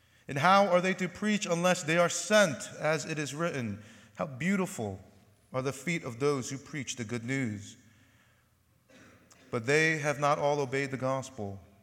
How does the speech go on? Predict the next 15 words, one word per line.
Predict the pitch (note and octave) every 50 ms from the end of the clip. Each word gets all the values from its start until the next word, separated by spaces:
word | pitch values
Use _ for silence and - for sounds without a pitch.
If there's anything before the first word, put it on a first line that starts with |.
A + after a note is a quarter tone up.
| _ _
For | _ - - G#2+ G#2
Isaiah | G#2 G2+ A#2 C3+ C#3 C3+
says, | C3 - C#3+ C#3 C3+ B2 A2 G#2 G#2 G2+ - - - - - - _ _ _ _ _
"Lord, | - B2 B2+ C#3 C3+ B2+ A2+ G#2+ G2+ G#2+ G#2+ G2+ - - - _ _ -
who | C#3+ C#3+
has | B2+ C#3 C3 A2+
believed | A#2 B2+ B2 A#2+ B2+ C#3 D3 D#3+ E3 E3 D#3+ - - - _ _ _ _
what | - -
he | A#2 C#3
has | C#3 C#3 C3 C3
heard | - B2+ C3 C3
from | B2+ - C#3+ C3+ C3+
us?" | C3+ B2 A2+ A2 - - - - _ _ _ _ _ _ _ _
So | - - C#3+
faith | - - - - F#3 F#3 D3 A2 - - -